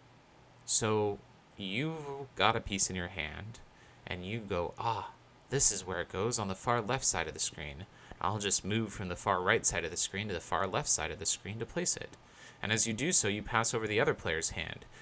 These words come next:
who's in the middle of moving from the top of the screen to the bottom of the screen to place a piece that they've found. And then,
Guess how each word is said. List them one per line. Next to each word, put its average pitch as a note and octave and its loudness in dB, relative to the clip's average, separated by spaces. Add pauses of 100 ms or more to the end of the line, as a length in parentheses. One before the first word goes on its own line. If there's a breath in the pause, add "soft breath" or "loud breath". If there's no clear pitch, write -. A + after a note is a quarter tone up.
who's G#2+ -4
in A2+ -2
the G#2 -4
middle G#2 2
of F2+ -2
moving G2+ -4
from G2+ -6
the F#2 -2
top - 2
of G2+ -6
the G2 -4
screen G2+ -2
to - -10
the E2 -4
bottom C#3 0
of G2 -8
the F2+ -4
screen F#2 -4
to G#2 -6
place - 2
a - -4
piece C3 -6
that B2+ -8
they've E3+ 0
found. - -4 (640 loud breath)
And G2 0
then, D3+ 2